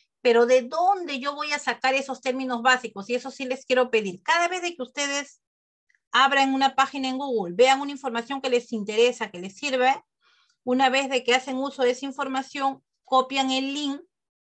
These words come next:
y van guardando el link, porque ese link luego ustedes lo van a contemplar en bibliografía. Bien, les decía, ¿de dónde salen estos términos básicos?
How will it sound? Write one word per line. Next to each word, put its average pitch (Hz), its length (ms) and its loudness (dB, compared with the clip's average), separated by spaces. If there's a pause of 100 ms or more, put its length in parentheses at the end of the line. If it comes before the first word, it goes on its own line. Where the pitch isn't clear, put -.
(480)
y 220 160 -2
van 233 240 2
guardando 214 540 2
el 233 120 0
link, 269 320 -6 (320)
porque 190 380 -2
ese 262 220 0
link 269 260 -4
luego 240 240 2
ustedes 226 300 0
lo 226 100 -4
van 208 160 0
a 220 140 -4
contemplar 226 580 -4
en 202 140 -6
bibliografía. 190 880 -10 (420)
Bien, 247 260 -6 (680)
les 240 160 4
decía, 262 460 -2
¿de 233 120 2
dónde 359 240 -4
salen 320 340 -6
estos 311 260 -14
términos 262 420 -4
básicos? - 640 -6